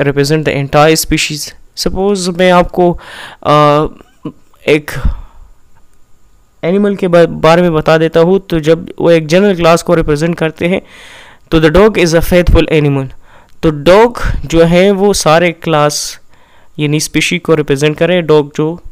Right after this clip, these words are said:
अ, क्लास है उसको रिप्रेजेंट करें। तो the dog is a s-, अ, is a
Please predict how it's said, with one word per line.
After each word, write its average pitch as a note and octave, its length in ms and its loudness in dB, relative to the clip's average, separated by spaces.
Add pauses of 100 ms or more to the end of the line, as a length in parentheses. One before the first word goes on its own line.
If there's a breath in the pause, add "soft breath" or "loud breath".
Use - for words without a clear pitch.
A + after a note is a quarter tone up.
(100)
अ, B2+ 360 -2 (140)
क्लास C3 340 -2
है D3+ 60 0
उसको D3+ 260 -4
रिप्रेजेंट C#3 460 -6
करें। C#3 280 -4 (320 loud breath)
तो D#3 140 0
the D#3 100 2 (180)
dog G#3 220 4 (220)
is D3+ 100 -6
a - 60 -2
s-, - 380 -4 (100)
अ, - 140 -4
is D3 240 -4
a G3 140 -2